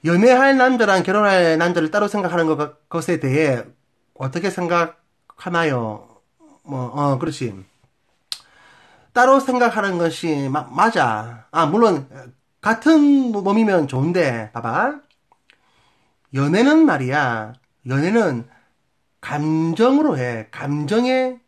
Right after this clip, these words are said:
영역이고, 결혼은 감정으로 하면 안 돼. 이성으로 해야 돼. 이성, 이성.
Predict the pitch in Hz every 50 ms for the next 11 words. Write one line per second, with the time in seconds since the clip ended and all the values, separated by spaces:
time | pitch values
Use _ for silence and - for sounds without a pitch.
0 | _ _ 135 127 123 127 131 143 147 156 165 135 127 117 110 107 107 - _ _
1 | _ _ _ _ _ _ _ _ _ _ _ - - 175 190 262 269 214 160 135
2 | 113 110 113 131 _ _ _ _ - - 135 139 143 143 135 190 220 294 311 262
3 | 170 135 120 113 110 110 107 123 117 110 107 110 113 113 _ _ _ _ _ _
4 | _ _ _ _ _ 131 131 127 175 190 226 262 269 214 147 127 113 107 110 107
5 | 107 107 - - - _ _ _ _ - 117 113 - 175 175 131 117 113 113 -
6 | 147 151 123 101 -